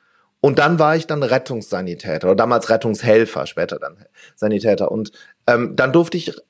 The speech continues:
F-, Krankenwagen erst fahren und hinterher Rettungswagen und das hat mir Auftrieb gegeben damals. Aber besonders das, ähm,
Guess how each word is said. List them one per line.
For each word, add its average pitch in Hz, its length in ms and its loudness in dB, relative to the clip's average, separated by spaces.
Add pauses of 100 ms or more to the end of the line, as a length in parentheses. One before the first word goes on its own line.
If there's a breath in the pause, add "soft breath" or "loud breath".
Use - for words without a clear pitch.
F-, - 260 -4
Krankenwagen 104 680 0
erst - 320 -6
fahren 58 280 -8
und 110 140 -6
hinterher 131 340 2
Rettungswagen 117 760 0
und 110 100 -2
das - 160 0
hat 143 220 -2
mir 156 260 4
Auftrieb - 480 -2
gegeben 92 400 -4
damals. 71 480 -4 (300 loud breath)
Aber 131 180 2
besonders 139 720 0
das, 147 400 -2 (380)
ähm, 127 320 0